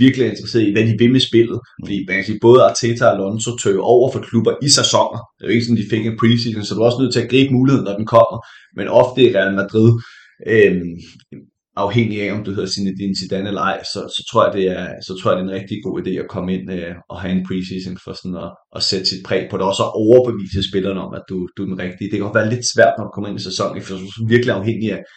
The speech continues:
Speaker 1: af bare kampresultater, ikke så meget træning.
Speaker 2: Ja, ja. Øhm, nu nævner du selv, øhm, Nagelsmann, og han,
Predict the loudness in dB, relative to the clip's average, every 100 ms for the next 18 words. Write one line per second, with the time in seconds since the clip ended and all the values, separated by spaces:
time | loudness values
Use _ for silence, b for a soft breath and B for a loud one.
0 | b b _ _ -2 6 6 6 -2 -4
1 | -4 -6 -6 -6 -6 -8 -6 -8 -8 -8
2 | -10 -10 -12 _ -18 -18 -18 _ _ _
3 | -18 -18 -20 _ b b b b b _
4 | -2 0 0 -2 -4 -4 -2 0 0 2
5 | 2 4 2 2 2 2 0 -2 -4 -6
6 | -16 _ _ _ _ _ _ _ -6 -4
7 | -4 0 0 0 -4 -4 -6